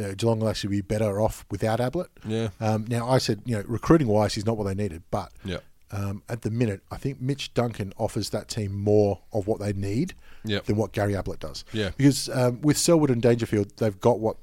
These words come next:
Speaker 1: Ablett does.
Speaker 2: Yeah, that's it.
Speaker 1: Um, Mitch Duncan is a, a different kind of player, so it's just that difference
Speaker 2: Yeah.
Speaker 1: that they need.
Speaker 2: Yep.
Speaker 1: Um, so, yeah, that, they won't be missing, uh, Gary at all.
Speaker 2: I mean, it's almost like you don't need Gary, Gary to play a full season. Give him,
Speaker 1: No.
Speaker 2: like,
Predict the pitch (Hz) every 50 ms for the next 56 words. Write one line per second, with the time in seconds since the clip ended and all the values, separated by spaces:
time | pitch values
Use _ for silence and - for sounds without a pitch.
0 | - - - - 98 - 104 92 - - 82 69 60 - - - - - - -
1 | - - 113 104 85 - - - 92 92 92 98 95 90 92 98 - - - -
2 | - - - - 113 127 123 - - - 117 107 - 113 101 101 101 95 87 -
3 | - - - 98 101 - - 107 104 87 - - - 127 - - 110 82 - -
4 | - - - - - - - 92 90 85 - - 87 80 82 - - 95 95 -
5 | - 117 - 120 107 - - - - - - 123 - - 92 82 - - - -
6 | 113 104 95 87 85 95 82 90 85 85 82 80 - - - - - 104 98 -
7 | - - - - - - - - - - 92 87 87 90 85 85 87 87 - -
8 | - - 95 92 90 95 95 90 87 101 110 101 110 123 123 120 113 110 92 95
9 | 95 98 90 - 101 90 90 95 92 90 90 90 90 - - 95 87 90 90 87
10 | 82 90 87 85 - - - - 139 151 160 160 156 - 196 196 165 - 123 104
11 | 101 110 120 110 98 123 143 113 - 98 95 98 101 101 - - - - - 101
12 | 101 95 82 - 101 95 90 - - 107 - - 123 143 123 104 85 82 - 123
13 | 120 117 110 104 95 85 98 104 98 98 95 95